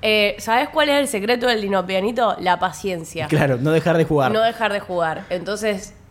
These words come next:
Speaker 1: Daniela llegó como al nivel quince, ¿entendés?
Speaker 2: ¿Habrá un récord de Dino, de Dino Pianito?
Speaker 1: Tal vez.
Speaker 2: Tal vez alguien
Speaker 1: Debe
Speaker 2: dejó una
Speaker 1: haber.
Speaker 2: computadora en algún lado jugando al Dino Pianito para ganar un millón de puntos.
Speaker 1: Qué
Speaker 2: Pero
Speaker 1: bueno que el Dino Pianito.
Speaker 2: si no saben qué es el Dino Pianito, busquen Dino,
Speaker 1: Googleen.
Speaker 2: Dino Pianito.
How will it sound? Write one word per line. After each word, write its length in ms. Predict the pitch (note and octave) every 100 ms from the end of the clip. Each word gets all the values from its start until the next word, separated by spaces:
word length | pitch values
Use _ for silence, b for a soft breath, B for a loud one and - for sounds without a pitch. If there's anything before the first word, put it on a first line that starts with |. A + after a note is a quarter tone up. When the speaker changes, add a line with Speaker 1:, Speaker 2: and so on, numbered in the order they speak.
| -
Speaker 1:
Daniela 380 | F#3 G3+ G#3 G#3
llegó 320 | F#3+ F3+ F#3+
como 160 | F#3+
al 100 | F3
nivel 280 | E3 F3 F3
quince, 340 | F3+ E3+ D3+ F#2
¿entendés? 140 | C#3
Speaker 2:
¿Habrá 220 | C#3 F3+
un 140 | G#3 D#3+
récord 360 | D#3+ F3 D#3
de 60 | C3+
Dino, 280 | B2+ B2+ G#2+
de 280 | C3 B2 A#2
Dino 320 | A#2+ B2 A#2+ A#2
Pianito? 320 | A#2+ C#3+ D#3
Speaker 1:
Tal 100 | A2+
vez. 340 | F3 E3+ -
Speaker 2:
Tal 160 | B2 C#3+
vez 140 | G3
alguien 240 | F#3 F#3+ D#3+
Speaker 1:
Debe 100 | -
Speaker 2:
dejó 120 | E3+
una 100 | E3
Speaker 1:
haber. 60 | D3
Speaker 2:
computadora 520 | C#3 C3+ C3 D3 D#3+
en 60 |
algún 220 | C3+ B2+ C#3
lado 140 | D3
jugando 340 | C3+ C3 C#3 C3+
al 60 |
Dino 200 | B2+ A#2+
Pianito 380 | A#2 A#2+ C#3 C#3
para 240 | A#2 A2+ A2
ganar 280 | A2+ B2+ B2+
un 80 |
millón 240 | A#2+ C3 B2
de 60 |
puntos. 460 | A2+ A#2 A2+ G#2+ - b b b b b b
Speaker 1:
Qué 100 | A3+
Speaker 2:
Pero 140 | -
Speaker 1:
bueno 140 | - D#3+
que 60 |
el 100 | D#3
Dino 180 | D3+ D3+
Pianito. 320 | D3 D3 D3 - - -
Speaker 2:
si 160 | - C#3+
no 100 | G3
saben 240 | A#3 F#3+
qué 100 | F3+
es 60 | F#3
el 100 | D3
Dino 180 | B2+
Pianito, 480 | A#2 A#2+ D#3 C3 -
busquen 280 | C3+ C3+ C3
Dino, 100 | -
Speaker 1:
Googleen. 280 | - D#3+ C#3+
Speaker 2:
Dino 200 | A#2+ A#2
Pianito. 400 | A2 G#2+ G#2 F#2+